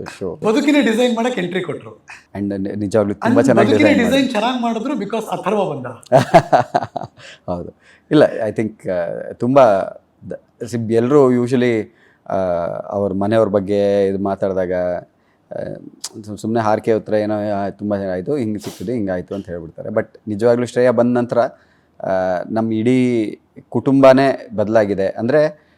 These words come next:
Speaker 1: ಒಂದು, ಒಂದು ಅಡಿಷನ್, it's a very, very positive addition. It's not just her.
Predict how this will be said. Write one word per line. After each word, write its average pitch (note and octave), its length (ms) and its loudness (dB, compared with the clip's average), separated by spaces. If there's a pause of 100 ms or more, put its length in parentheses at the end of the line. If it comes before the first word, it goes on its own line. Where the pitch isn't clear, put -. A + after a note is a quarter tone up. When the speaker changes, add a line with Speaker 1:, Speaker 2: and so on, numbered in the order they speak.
(300)
Speaker 1:
ಒಂದು, C#3+ 280 4
ಒಂದು C3+ 160 6
ಅಡಿಷನ್, D3 400 4
it's A#2+ 140 -2
a A#2+ 60 0
very, B2 200 2
very C3 180 2
positive G#2 500 -2
addition. F2 320 -12 (100)
It's B2 180 -6
not F3 120 4
just D#3 320 2
her. B2 120 8